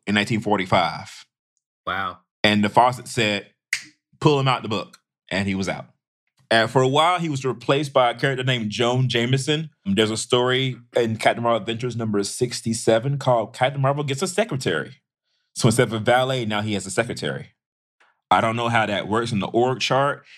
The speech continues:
Speaker 1: If I came into work tomorrow and they told me, "Your boss is a fourteen-year-old child,"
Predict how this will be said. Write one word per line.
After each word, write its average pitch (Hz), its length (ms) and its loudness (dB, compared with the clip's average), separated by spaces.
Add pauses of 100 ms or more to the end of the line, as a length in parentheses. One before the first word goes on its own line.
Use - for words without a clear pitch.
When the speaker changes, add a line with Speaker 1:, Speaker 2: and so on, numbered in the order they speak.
(140)
Speaker 1:
If 104 100 0
I 113 80 6
came 127 160 0
into 117 160 -2
work 123 200 2
tomorrow 127 300 2
and 123 80 0
they 120 80 -2
told 127 260 0
me, 123 380 -2
"Your 226 160 4
boss 123 380 2
is 92 40 -10
a 95 60 -6
fourteen-year-old 120 680 0
child," 127 440 0